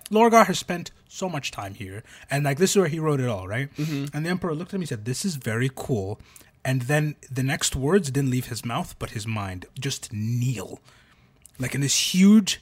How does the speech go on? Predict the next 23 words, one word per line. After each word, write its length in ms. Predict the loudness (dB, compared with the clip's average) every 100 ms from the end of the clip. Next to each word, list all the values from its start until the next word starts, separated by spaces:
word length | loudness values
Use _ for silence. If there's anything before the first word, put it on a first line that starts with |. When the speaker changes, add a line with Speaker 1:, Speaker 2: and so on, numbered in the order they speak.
| _
Speaker 1:
psychic, 720 | -6 -2 2 2 2 0 -2 -2
like, 220 | -6 -2
mental 680 | -2 2 4 4 2 2 2
sandblasting 880 | 2 0 -2 -4 -4 -4 -4 -2 -2
wave. 420 | -2 0 0 4
Speaker 2:
Yeah. 420 | 8 10 10 6 4
Speaker 1:
And, 180 | 4 4
like, 280 | 2 0 -12 -20 -20 _ _ _ _ -4
y-, 100 | -2 4
you, 160 | 4 6
even 220 | 6 8 8
a 40 |
Primarch 400 | 8 6 6 2
couldn't 260 | -6 -4 -2
resist 300 | -2 -4 -6
it. 60 | -6
Like, 160 | -6
Lorgar 240 | -4 4 8
Speaker 2:
Yeah. 160 | 8
Speaker 1:
was 80 | 6
forced 380 | -2 -6 -6 -4
to 80 | 0
kneel. 340 | 2 2 0